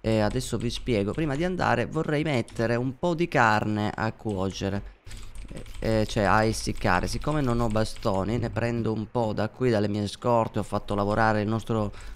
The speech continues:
Geraldo, l'ho fatto lavorare come un bastardo per raccogliermi quanti più bastoni possibili. E adesso ci costruiamo un altro essiccatore che lo mettiamo praticamente di fianco. Eccolo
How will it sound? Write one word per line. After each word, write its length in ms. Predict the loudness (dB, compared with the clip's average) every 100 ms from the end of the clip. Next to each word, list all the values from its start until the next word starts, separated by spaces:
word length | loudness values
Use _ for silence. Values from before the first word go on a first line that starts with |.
| -10
Geraldo, 680 | 0 4 6 6 4 2 0 -6 -20 -20 _ -14
l'ho 80 |
fatto 280 | -6 -6 -2
lavorare 380 | 0 4 4 2
come 220 | 0 0
un 160 | 0 0
bastardo 800 | -4 -4 2 4 4 2 -4 -6 -10 _ _ _ _
per 140 | -8
raccogliermi 720 | -6 -6 -4 -2 -2 -2 -4 -2
quanti 400 | 0 0 -2 -4
più 160 | -2
bastoni 500 | 0 -2 -2 -2 -2
possibili. 640 | -4 -6 -6 -4 -4 -6 -8 -14 _ _ _ _ _ _ _ _ _ -10 -2
E 100 | 0
adesso 360 | 2 0 -2 -6
ci 120 | -6
costruiamo 560 | -4 -4 -2 0 0
un 80 | 2
altro 360 | 2 0 0 -2
essiccatore 1000 | -2 -4 -4 -4 0 2 2 0 -4 -14 -20 -20 _ -4
che 140 | 0
lo 100 | 2
mettiamo 800 | 0 -2 -4 0 2 2 2 -2
praticamente 800 | -2 -6 -6 -4 -2 -2 -4 -4
di 120 | -4
fianco. 680 | -4 2 4 4 0 -4 -8 -4
Eccolo 480 | -6 -6 -6 -6